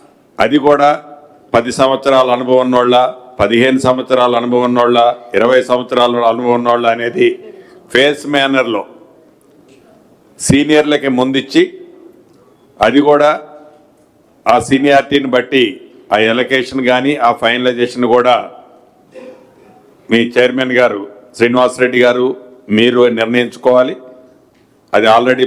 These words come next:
ముఖ్యమంత్రి గారు నేను ఒకసారి చెప్పాం. ఈ వరంగల్కి సంబంధించింది కూడా గౌరవ ముఖ్యమంత్రి గారు లాస్ట్ టైమ్ మీరు వచ్చినప్పుడు, మేమిద్దరం ఉన్నప్పుడు కూడా నాకు చెప్పారు. తప్పకుండా ఈ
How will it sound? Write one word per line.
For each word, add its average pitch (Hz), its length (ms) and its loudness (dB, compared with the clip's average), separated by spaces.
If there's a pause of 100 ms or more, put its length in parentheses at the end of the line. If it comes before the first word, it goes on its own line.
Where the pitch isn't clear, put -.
ముఖ్యమంత్రి 123 500 -2
గారు 120 240 2
నేను 120 220 -2
ఒకసారి 117 380 -2
చెప్పాం. 135 300 -2 (1040)
ఈ 120 120 6
వరంగల్కి 131 500 2
సంబంధించింది 127 600 -2
కూడా 127 160 2 (100)
గౌరవ 120 280 0
ముఖ్యమంత్రి 123 480 -2
గారు 120 220 0 (300)
లాస్ట్ 113 240 0
టైమ్ 123 200 0
మీరు 117 140 2
వచ్చినప్పుడు, 120 420 -2 (120)
మేమిద్దరం 113 440 0
ఉన్నప్పుడు 117 360 -2
కూడా 117 180 2
నాకు 98 180 -8
చెప్పారు. 127 340 0 (840)
తప్పకుండా 135 540 -2 (720)
ఈ - 20 4